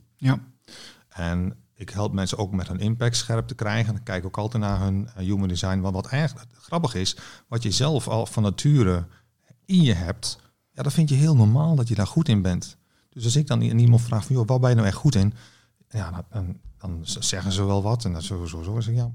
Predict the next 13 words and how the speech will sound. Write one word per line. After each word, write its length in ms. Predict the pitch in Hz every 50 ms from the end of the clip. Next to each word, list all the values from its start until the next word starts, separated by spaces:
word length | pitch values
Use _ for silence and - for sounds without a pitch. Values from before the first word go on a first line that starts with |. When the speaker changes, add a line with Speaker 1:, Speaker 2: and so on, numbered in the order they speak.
| 117
Speaker 2:
maar 240 | 120 117 113 117 117
hoe 180 | - 123 123 135
zit 120 | - 135
het 80 | 127 120
dan 120 | 127 120
hiermee?" 500 | 113 131 160 147 110 90 85 87 98 - - _ _ _ _ _ _ _ _ _ _ _
"Ja, 680 | - 82 80 80 82 85 87 90 90 90 90 85 - - _ _ _
ja, 340 | 87 82 85 82 80 - - _ _
nou, 120 | - 87 87
dat 120 | 87 -
gaat 200 | - 104 90 -
me 60 | 98
eigenlijk 240 | 92 92 101 98 101